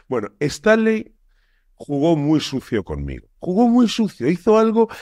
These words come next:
que no se debe hacer, y es que el primer día que me conoció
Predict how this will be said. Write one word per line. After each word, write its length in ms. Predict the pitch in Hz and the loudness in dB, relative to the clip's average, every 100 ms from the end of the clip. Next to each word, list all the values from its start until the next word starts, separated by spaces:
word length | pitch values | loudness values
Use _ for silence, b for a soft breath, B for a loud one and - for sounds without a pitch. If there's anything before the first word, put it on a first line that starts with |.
| B | B
que 200 | - 160 | -2 0
no 240 | 165 226 247 | 2 2 2
se 200 | - 190 | 2 4
debe 260 | 196 170 | 4 2
hacer, 280 | 160 - 165 | 0 0 -2
y 120 | 160 | 0
es 180 | 202 - | -4 -2
que 80 | 143 | -2
el 160 | 139 | -2
primer 420 | 143 139 151 196 175 | -2 0 2 2 2
día 260 | 190 143 | 0 0
que 140 | - 135 | 0 -2
me 140 | 131 | -2
conoció 580 | 120 101 92 127 120 | -2 -4 -4 -2 -2